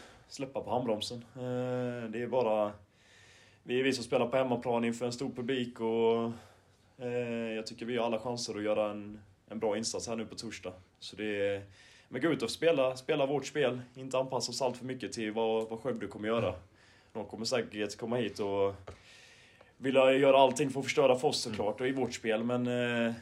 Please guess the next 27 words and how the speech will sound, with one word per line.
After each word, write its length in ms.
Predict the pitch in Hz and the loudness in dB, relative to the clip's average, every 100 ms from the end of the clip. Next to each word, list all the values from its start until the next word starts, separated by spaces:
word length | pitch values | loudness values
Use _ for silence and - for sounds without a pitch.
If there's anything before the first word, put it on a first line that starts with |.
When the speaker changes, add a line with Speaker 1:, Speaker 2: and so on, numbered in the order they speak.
| - | -10
Speaker 1:
nej, 120 | - 143 | -6 2
men 40 | |
att 220 | 151 143 | 4 4
vi 60 | 147 | 0
är 40 | |
trygga 460 | 147 151 151 120 123 | -2 -4 -2 2 4
och 100 | 127 | 4
lugna 380 | 143 131 113 113 | 0 0 2 2
och 340 | 120 113 113 | 2 2 0
inte 180 | 123 113 | -2 -6
stressa 320 | - 117 139 | -6 -6 -6
upp 160 | 123 110 | -8 -8
oss. 340 | 113 - - - | -8 -10 -14 -10
Det 180 | 113 117 | -6 -4
är 40 | |
väl 100 | 117 | -2
det 140 | 123 | -2
som 140 | 117 123 | -2 -4
är 80 | 117 | -2
det 240 | 110 110 | -2 -2
absolut 360 | 113 - 117 113 | -4 -6 -8 -8
viktigaste. 400 | 110 85 - 113 - | -8 -8 -8 -12 -18
Och 120 | - 110 | -18 -12
sen 260 | 117 92 | -10 -8
att 380 | 95 95 - - _ _ _ _ _ _ _ _ _ _ _ | -10 -12 -16 -18 _ _ _ _ _ _ _ _ _ _ _
vi 120 | - 98 | -14 -12
såklart 540 | 101 117 104 - - | -8 -4 -4 -4 -16